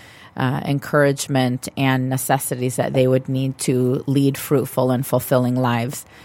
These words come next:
I do a lot of youth work. Um, mentoring youth is something that's very important to me. I'm currently mentoring about fifteen, uh,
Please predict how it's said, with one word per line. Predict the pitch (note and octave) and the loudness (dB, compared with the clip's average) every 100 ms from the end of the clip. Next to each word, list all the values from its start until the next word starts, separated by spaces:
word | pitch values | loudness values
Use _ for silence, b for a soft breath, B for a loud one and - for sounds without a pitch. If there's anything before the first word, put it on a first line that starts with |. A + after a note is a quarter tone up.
| B B - - | B B -8 -2
I | D#3+ | -2
do | E3+ E3 | 0 0
a | |
lot | D3+ C#3 C#3+ | 2 0 0
of | C#3+ C#3+ | 0 0
youth | D3+ D3+ - | 0 0 -2
work. | C#3+ D3 - - - B B B - | 0 0 -2 -10 -20 B B B 0
Um, | C#3 C3+ C3+ D3 - _ _ _ _ - - | 2 2 -2 -6 -8 _ _ _ _ -10 -4
mentoring | D3+ D#3 E3 F#3+ E3 D#3+ | 0 0 0 0 0 0
youth | C#3+ E3 - | 0 0 0
is | D3 | -2
something | - D3+ D#3 C#3+ | 0 -2 -2 -2
that's | C#3+ D#3 | -2 0
very | D3 C#3 | 0 0
important | C#3+ C#3+ C3+ C3 - | -2 0 -2 -2 -4
to | C#3+ | -2
me. | C#3+ | 0
I'm | C#3 | -2
currently | - E3+ C#3 D3+ | 0 0 0 -2
mentoring | C#3+ C#3 D3 D3+ C#3 C#3 C3+ | 0 0 0 0 0 0 0
about | C3 C3 | 0 0
fifteen, | - D3 - D#3+ D3 C#3+ C#3 B B B B B - | 0 -4 -2 0 2 2 -2 B B B B B 0
uh, | C#3 C3 | 2 2